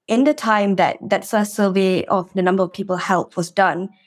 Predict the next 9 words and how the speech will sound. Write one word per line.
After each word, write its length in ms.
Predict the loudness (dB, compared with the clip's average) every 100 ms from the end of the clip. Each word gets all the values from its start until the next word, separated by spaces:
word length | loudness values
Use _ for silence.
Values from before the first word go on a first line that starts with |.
| _ _
that 100 | -2
has 160 | 0 0
actually 320 | -2 -2 -6 -4
increased 600 | -6 -4 -2 -2 -4 -4
now. 400 | -4 -4 -6 -12 _ _
So 240 | -4 -4 2
we 200 | 2 2
are 80 |
currently, 880 | 0 -2 0 0 0 -2 -2 -2 -6